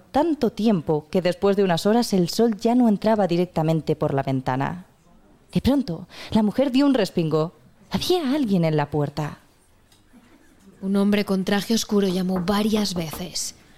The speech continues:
Speaker 2: La mujer le abrió la puerta y le invitó a pasar, mientras se excusaba por el desorden de la casa. El extraño no sonreía,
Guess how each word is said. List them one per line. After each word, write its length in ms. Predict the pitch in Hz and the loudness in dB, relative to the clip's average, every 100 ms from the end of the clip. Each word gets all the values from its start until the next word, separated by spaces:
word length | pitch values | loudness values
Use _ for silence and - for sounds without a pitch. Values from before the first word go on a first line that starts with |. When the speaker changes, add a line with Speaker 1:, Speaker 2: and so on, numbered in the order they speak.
| - - - - - - | -20 -20 -20 -20 -10 0
Speaker 2:
La 80 | 233 | 2
mujer 260 | 226 247 | 2 2
le 80 | 269 | 0
abrió 180 | 262 262 | 0 2
la 100 | 254 | 2
puerta 260 | 233 233 269 | 2 0 2
y 40 | |
le 80 | 262 | 0
invitó 260 | 196 185 190 | 0 -2 -4
a 60 | |
pasar, 480 | 185 - 240 196 208 - - - | -6 -4 -2 -2 -4 -12 -20 -14
mientras 320 | - 240 247 233 | -4 -2 -2 -2
se 80 | |
excusaba 460 | 233 254 233 233 247 | -4 -4 -2 -2 -2
por 160 | 254 233 | -2 -2
el 100 | 208 | -2
desorden 400 | 196 175 175 175 | -2 -6 -6 -6
de 80 | |
la 140 | 170 170 | -6 -8
casa. 480 | 185 - 190 190 - _ _ _ _ _ _ - _ _ - | -10 -10 -10 -14 -20 _ _ _ _ _ _ -20 _ _ -10
El 140 | 196 | -8
extraño 420 | 190 - 214 226 | -8 -6 -4 -2
no 100 | 190 | -4
sonreía, 720 | 180 180 180 170 170 190 214 | -6 -8 -6 -8 -8 -12 -16